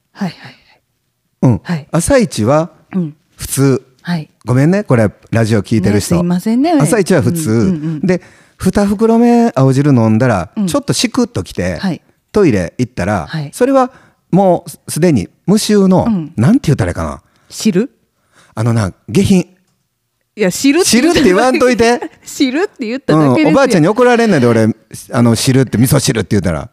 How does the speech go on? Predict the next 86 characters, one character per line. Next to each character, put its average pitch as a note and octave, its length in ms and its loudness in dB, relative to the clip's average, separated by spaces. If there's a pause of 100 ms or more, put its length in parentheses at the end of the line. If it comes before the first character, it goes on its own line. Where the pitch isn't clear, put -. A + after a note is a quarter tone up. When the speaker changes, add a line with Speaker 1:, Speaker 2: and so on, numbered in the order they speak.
(120)
Speaker 2:
お D#3 100 0
つ - 100 0
ゆ G3+ 100 2
っ - 20 -2
て G#2 160 0
い A2+ 40 2
い A#2 40 2
な A2 140 0
っ - 20 -8
て - 100 -16
言 D2 100 -6
っ - 60 -12
て。 - 60 -12
Speaker 1:
あ C2+ 240 -18
ー、 - 20 -10
な D#3+ 80 -8
る D#3 100 -14
ほ C#3+ 120 -20
ど F#3 80 -20
ね。 - 60 -20
Speaker 2:
う - 40 -4 (140)
ん。 - 20 -18
Speaker 1:
そ G3 200 -10
う - 20 -6
い F3+ 40 -8
う F3 40 -12
と D#3+ 100 -14
こ C#3+ 120 -16
な B2 80 -20
ん B2 40 -20
で - 80 -20
す - 100 -20
ね。 A#3+ 140 -10
Speaker 2:
そ - 120 -2
う。 - 20 -2
Speaker 1:
は E3+ 180 -4
い。 D3+ 140 -16
Speaker 2:
ま - 80 -6
あ、 G#2+ 40 -2
え F#2+ 40 -4
え - 20 -4
ね D#2+ 60 -6
ん D2 40 -12
け E2 60 -14
ど。 F#3 80 -4
Speaker 1:
う F3+ 40 -2
ん。 C#3+ 100 -8 (1000)
Speaker 2:
で、 G#3+ 220 0
三 D#3+ 280 0
回 F3 180 2
目 G#3+ 140 4
も B2 120 2
す、 - 200 -16 (200)
多 F3+ 120 0
分 A2 180 -2
そ E3 100 -4
う D#3 40 2
や B2+ 40 -2
っ F2+ 40 -6
て - 120 -6
ん F2+ 40 -6
け E2 80 -10
ど、 E2+ 80 -10
無 B2+ 180 0
臭、 G3 300 -6
無 E3+ 100 2
臭 G#3 240 0
な A#2 120 2
ん D#2 40 -4
で D2+ 60 -8
す - 80 -14
よ。 G2+ 100 -12
Speaker 1:
は G3+ 220 0
い。 D#3 160 -6
Speaker 2:
で、 D#3 240 -2 (480)
え G2+ 880 -2 (480)
ー、 G#2+ 100 -10
が、 A#2+ 240 -4
そ A#2+ 260 -2
ー - 20 -2
っ - 40 -16
と A2+ 100 -4
開 A2+ 100 -2
け F#2 120 -2
た F2 120 -8
ら E2 260 -6